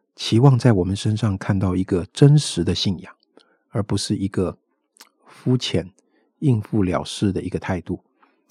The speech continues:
啊，不知道你最近在为什么事情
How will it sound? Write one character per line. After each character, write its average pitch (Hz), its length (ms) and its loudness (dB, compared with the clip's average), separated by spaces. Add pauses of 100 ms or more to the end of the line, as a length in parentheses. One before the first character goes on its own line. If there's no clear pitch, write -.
(400)
啊， - 300 -16
不 107 100 -2
知 - 100 -2
道 107 200 2
你 90 340 -8 (100)
最 104 140 2
近 95 220 -2
在 92 180 -2
为 95 140 2
什 - 160 -6
么 80 80 -8
事 - 180 -8
情 - 260 -10